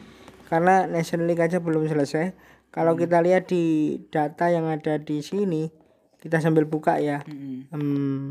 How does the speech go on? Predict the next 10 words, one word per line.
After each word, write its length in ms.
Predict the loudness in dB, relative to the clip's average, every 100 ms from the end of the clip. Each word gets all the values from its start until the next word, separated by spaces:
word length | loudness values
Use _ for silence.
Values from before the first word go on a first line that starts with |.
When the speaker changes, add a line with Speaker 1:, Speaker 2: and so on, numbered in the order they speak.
| -12 -18 _ _ _ _ _ _ -20 _ _ _ _ _ _ _ _ _ _
Speaker 1:
Euro 320 | 2 6 4
dua 220 | 6 4
ribu 300 | 4 0 -2
dua 200 | 0 0
puluh 120 | 0
empat 180 | -2 -2
qualification. 960 | 0 0 0 -2 -2 -2 -4 0 -2 -2 -12 -20 _ _ _ _ _ _ _ _ _ _ _ _ _ _ -20 _ 2
Ini 240 | 6 8
masih 340 | 8 6 4 2
menggunakan, 680 | 2 0 0 -2 0 -2